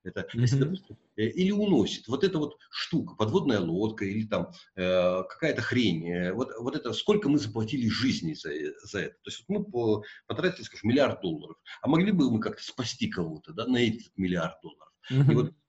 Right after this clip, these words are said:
Speaker 1: э, и вот, э, оценка в человеческих жизнях нашей деятельности,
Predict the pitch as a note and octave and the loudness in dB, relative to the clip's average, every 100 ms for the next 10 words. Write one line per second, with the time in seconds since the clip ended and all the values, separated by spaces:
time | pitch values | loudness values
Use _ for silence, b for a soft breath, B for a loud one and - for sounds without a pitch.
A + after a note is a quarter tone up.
0 | - A2 A2 A2 - C3+ C3+ C#3+ C3 B2+ | 0 2 2 0 -4 2 2 4 2 0
1 | - A2 - E3+ B2 A2 - B2 C3 B2+ | -2 -6 0 2 2 0 -2 0 0 0
2 | - A2+ A2 F#3+ F3 A2 G#2+ A2+ - A2+ | -4 -4 -2 -2 -2 -4 -2 -2 -2 0
3 | B2 G2+ - D#2+ - - E2 | 2 2 0 -10 -12 -16 -16